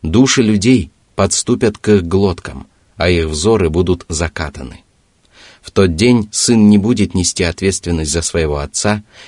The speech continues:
и отец не понесет бремени своего ребенка. Всевышний сказал:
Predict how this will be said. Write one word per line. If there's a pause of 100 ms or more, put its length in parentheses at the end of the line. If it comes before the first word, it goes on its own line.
и
отец
не
понесет
бремени
своего
ребенка. (2000)
Всевышний
сказал: